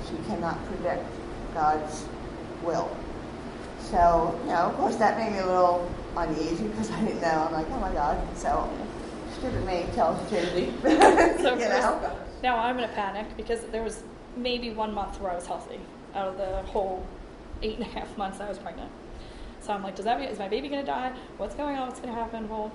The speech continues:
Speaker 2: he, I have him. They took him two weeks early, so it wasn't that bad, and he's a terror.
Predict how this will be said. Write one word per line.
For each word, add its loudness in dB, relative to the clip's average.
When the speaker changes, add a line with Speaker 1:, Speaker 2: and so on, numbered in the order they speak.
Speaker 2:
he, -10
I 0
have 0
him. -2
They -6
took -4
him -4
two -6
weeks -4
early, 0
so -2
it -2
wasn't -4
that 0
bad, -2
and -8
he's -8
a -10
terror. -2